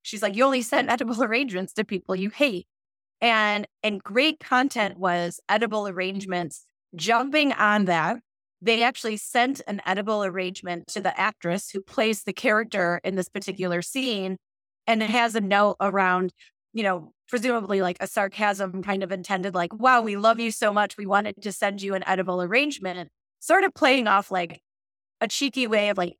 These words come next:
obviously they don't hate her, but, like, playing into that love hate of the edible arrangement.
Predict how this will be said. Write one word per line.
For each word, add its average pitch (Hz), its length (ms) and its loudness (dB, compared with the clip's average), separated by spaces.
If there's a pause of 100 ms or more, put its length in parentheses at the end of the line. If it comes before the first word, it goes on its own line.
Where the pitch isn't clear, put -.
obviously 220 320 0
they 190 100 -2
don't 175 200 -2
hate 311 240 0
her, 240 360 6
but, 214 180 2
like, 185 200 -2
playing 240 220 0
into 220 120 -6
that 202 220 -2
love 214 260 2
hate 208 320 -6
of 185 100 -4
the 190 140 -8
edible 185 340 0
arrangement. 185 640 -2